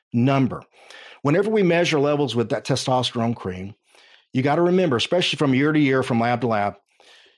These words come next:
that morning application rides on top of the evening application. That evening application rides on top of the morning application. So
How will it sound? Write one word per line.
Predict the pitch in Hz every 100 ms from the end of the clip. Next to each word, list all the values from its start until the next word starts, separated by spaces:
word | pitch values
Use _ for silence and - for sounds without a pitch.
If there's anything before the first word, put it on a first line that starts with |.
| _ _ -
that | 131 170 - -
morning | 143 139 170 175 160
application | 151 147 139 151 147 127 107
rides | 123 139 135
on | 123
top | - 135 131
of | 107
the |
evening | 127 120 110
application. | 110 107 113 113 110 - - _ _
That | 117 135
evening | 170 165
application | 131 - 131 127 113
rides | 123 131
on | 127
top | 131 135
of | 131
the |
morning | 135 151 131
application. | 104 - 101 98 95 80 - - - - - - -
So | 190 170 151